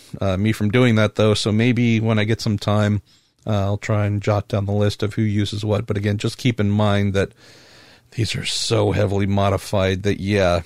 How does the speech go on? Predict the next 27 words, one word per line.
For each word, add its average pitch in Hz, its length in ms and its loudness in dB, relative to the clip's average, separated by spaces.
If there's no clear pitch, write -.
it's 101 240 -6
kind 110 340 0
of 101 140 -2
a 95 380 -4
damper 120 480 0
ven-, 107 400 0
vendor 113 640 2
in 110 200 2
name 107 280 2
only, 92 360 -2
almost. 95 600 -4
Uh, 113 400 2
all 151 120 2
right, 185 240 4
we're 135 100 2
getting 147 260 0
down 151 320 2
to 123 100 -2
our 101 100 2
last 110 560 0
three 113 300 0
for - 120 -4
me. 143 360 2
Uh, 95 300 0
but 123 220 -2
the 113 200 -4
penultimate 226 720 2